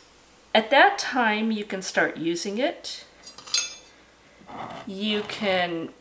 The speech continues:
repackage it for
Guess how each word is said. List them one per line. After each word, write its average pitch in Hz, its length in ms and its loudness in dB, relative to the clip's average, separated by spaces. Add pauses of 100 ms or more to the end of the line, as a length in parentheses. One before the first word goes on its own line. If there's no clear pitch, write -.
(120)
repackage 226 920 0
it - 400 -2 (680)
for 170 480 2